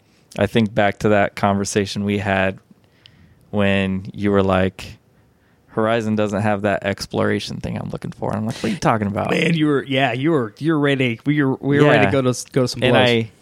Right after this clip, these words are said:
Speaker 1: I, I understand what you're talking about now. Um,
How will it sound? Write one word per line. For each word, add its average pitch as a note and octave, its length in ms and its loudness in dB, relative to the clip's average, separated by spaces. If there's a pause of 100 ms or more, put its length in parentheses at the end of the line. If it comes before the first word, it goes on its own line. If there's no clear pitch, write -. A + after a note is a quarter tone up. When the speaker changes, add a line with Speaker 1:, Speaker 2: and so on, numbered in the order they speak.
(400)
Speaker 1:
I, A#2 320 4
I A#2 200 2
understand A#2+ 640 2
what G#2 120 2
you're F#2+ 80 -2
talking G2 280 0
about G2 280 0
now. G2+ 440 -2 (180)
Um, G2 380 0